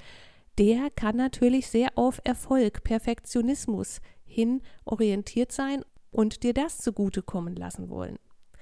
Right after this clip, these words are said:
Und solange das in deinem Sinne ist und positiv für dich ist, ist das ja auch völlig in Ordnung. Erst dann, wenn du merkst, es nimmt ein Übermaß an, es strapaziert dich oder es schränkt dich in irgendeiner Weise ein,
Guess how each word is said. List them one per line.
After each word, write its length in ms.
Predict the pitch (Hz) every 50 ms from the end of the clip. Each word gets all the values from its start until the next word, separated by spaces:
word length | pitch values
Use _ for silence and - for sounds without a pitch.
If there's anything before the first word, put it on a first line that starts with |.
| - - - - -
Und 180 | - - 226 214
solange 380 | - 247 247 277 320 359 359 320
das 200 | - 302 294 -
in 120 | 294 262
deinem 280 | 262 254 254 254 247 233
Sinne 300 | 220 254 330 370 370 311
ist 260 | - - 190 - -
und 160 | - 214 202
positiv 580 | - - 320 381 381 370 302 - - 202 202 -
für 120 | 196 190
dich 180 | - 196 - -
ist, 340 | - 269 277 - - -
ist 340 | - - - 202 - - -
das 160 | 233 - -
ja 160 | 226 220 233 -
auch 360 | - 196 185 208 220 - - -
völlig 640 | - - - - - - 247 269 277 302 285 -
in 120 | - 269 -
Ordnung. 520 | - 277 277 277 - - 208 196 185 190 - - - - - - -
Erst 400 | - 240 269 311 - - - -
dann, 400 | 269 262 254 226 196 - - 196
wenn 160 | 202 220 220
du 80 | 226 240
merkst, 380 | 226 226 240 254 285 - -
es 120 | 247 - -
nimmt 240 | 240 233 226 - -
ein 120 | 202 - -
Übermaß 640 | - 294 285 262 240 226 214 196 185 185 - - -
an, 240 | - 185 180 180 - - -
es 300 | - 220 208 - - - - - - - - - - - -
strapaziert 800 | - - 240 233 - - 269 262 - - - 302 302 - -
dich 300 | - 190 - - - - -
oder 280 | 226 226 233 247 - -
es 100 | 233 -
schränkt 380 | - - 240 247 285 - - 262
dich 120 | 240 -
in 60 | 240
irgendeiner 480 | - 240 240 240 247 240 - 226 214 202
Weise 380 | 208 202 202 202 202 214 -
ein, 340 | 247 262 262 247 214 175 -